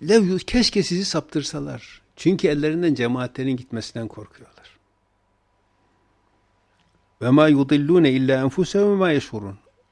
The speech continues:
Sadece kendilerini saptırıyorlar ama farkında değiller. "Ya ehlel kitap," şimdi Allah onlara hitap ediyor. "Ey ehli kitap, ey uzman kişiler, ey bu işi bilenler.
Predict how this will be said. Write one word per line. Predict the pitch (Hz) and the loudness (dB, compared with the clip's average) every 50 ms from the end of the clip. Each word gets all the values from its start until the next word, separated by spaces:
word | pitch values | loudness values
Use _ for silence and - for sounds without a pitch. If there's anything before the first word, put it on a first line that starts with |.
| - - | -20 -16
Sadece | - - 202 202 185 175 | -6 -4 -4 -2 -2 -2
kendilerini | 143 - 147 143 151 165 175 170 156 | -2 -2 -4 -2 -2 -2 -2 -2 -2
saptırıyorlar | - - 139 135 - - 135 131 135 131 143 165 175 | -4 -4 -8 -8 -8 -8 -6 -4 -4 -4 -4 -4 -4
ama | 180 147 113 104 113 _ _ _ _ _ _ _ _ _ | -4 -6 -6 -8 -12 _ _ _ _ _ _ _ _ _
farkında | - 131 123 - - 123 117 117 110 | -12 -12 -12 -8 -8 -8 -8 -8 -10
değiller. | - 110 107 101 104 - _ _ _ _ _ _ _ _ _ _ _ _ _ _ _ _ _ _ _ _ _ _ _ _ _ _ _ _ _ _ _ _ _ _ _ _ _ _ _ | -12 -14 -16 -16 -18 -20 _ _ _ _ _ _ _ _ _ _ _ _ _ _ _ _ _ _ _ _ _ _ _ _ _ _ _ _ _ _ _ _ _ _ _ _ _ _ _
"Ya | 127 127 143 | -2 0 0
ehlel | 139 139 151 156 151 | 2 2 2 2 0
kitap," | 151 - - - 160 135 - | -2 -6 -4 -4 -4 -4 -4
şimdi | - - - 135 135 | -8 -4 -2 -2 0
Allah | 131 139 147 | 0 0 0
onlara | 151 143 135 131 131 135 | 0 0 0 0 0 -2
hitap | 131 127 - 127 117 107 | -2 -4 -4 -6 -6 -6
ediyor. | 104 90 92 113 120 | -10 -12 -12 -10 -8
"Ey | 127 | -6
ehli | 143 139 139 135 | -6 -6 -6 -8
kitap, | 117 - - - 87 - _ _ _ _ | -8 -10 -14 -16 -18 -18 _ _ _ _
ey | 156 180 185 | 2 2 2
uzman | 165 143 135 117 117 123 131 147 | 2 0 -2 -2 0 0 0 -2
kişiler, | 139 - - 123 - - 120 110 101 95 104 - | -2 -4 -8 -14 -10 -8 -8 -8 -8 -10 -12 -6
ey | - 151 170 170 147 | -2 0 0 2 4
bu | 147 147 | 4 2
işi | 147 - - 156 127 | 2 2 0 -2 -2
bilenler. | 120 127 123 127 127 127 127 117 98 - - - | -2 -4 -4 -4 -2 -2 -4 -4 -6 -8 -14 -20